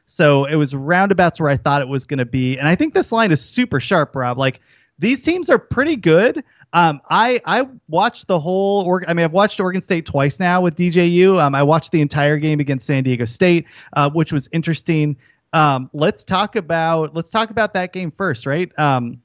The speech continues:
Oregon State goes, goes, uh, well, they didn't go into San Diego State. They, they hosted San Diego State, beat them twenty-six to nine. Um, I mean, they, they basically had this game in hand. They were up twelve to, like, zero in the first quarter, and it was kind of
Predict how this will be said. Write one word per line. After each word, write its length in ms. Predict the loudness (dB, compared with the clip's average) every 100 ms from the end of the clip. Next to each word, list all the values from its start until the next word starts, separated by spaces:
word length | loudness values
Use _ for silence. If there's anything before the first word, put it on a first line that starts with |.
| _ _
Oregon 260 | 0 0 -2
State 280 | -2 -2
goes, 360 | 0 -2 -2 -16
goes, 580 | -4 0 0 -2 -10 -10
uh, 220 | -8 -6
well, 120 | -4 -2
they 140 | -2
didn't 180 | -4 0
go 180 | 0 0
into 160 | -4
San 240 | -6 -6 -4
Diego 220 | -4 -4
State. 240 | -4 -4
They, 160 | -4 0
they 100 | 2
hosted 340 | 2 2 0
San 220 | -2 -2
Diego 200 | -2 -6
State, 220 | -2 -2 -4 -20 -20 0
beat 160 | 0 _
them 140 | -2 2
twenty-six 540 | 2 4 2 0 -4
to 120 | -2
nine. 480 | 2 2 2 -2 -6 _ _ _
Um, 380 | 2 2 2 -6 _ _ _ _
I 80 | -10
mean, 140 | -2
they, 100 | -2
they 300 | -2 -2 -2
basically 520 | 2 -2 -2 -6 -4 -2
had 220 | -2 -2
this 200 | -4 -4
game 440 | -4 -2 -2 -6 -8
in 160 | -4 -2
hand. 340 | -2 -2 0
They 80 | 0
were 140 | 2 0
up 100 | 0
twelve 480 | 0 2 0 -4 _
to, 120 | -10 -8
like, 240 | -6 -10 _ _ -4
zero 520 | 0 2 2 2 -2 -6
in 100 | -6
the 80 |
first 280 | -4 -4 -6
quarter, 320 | -4 -2 0
and 100 | 0
it 20 | -2
was 100 | -4
kind 180 | -6
of 120 | -6